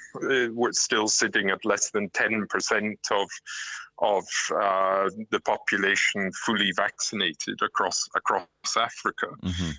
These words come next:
Speaker 1: And, and still only one in, one in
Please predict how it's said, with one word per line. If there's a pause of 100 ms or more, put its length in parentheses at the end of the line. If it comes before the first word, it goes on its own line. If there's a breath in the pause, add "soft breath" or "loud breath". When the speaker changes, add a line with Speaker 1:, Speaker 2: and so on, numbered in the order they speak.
(100)
Speaker 1:
And,
and
still
only (260)
one
in,
one
in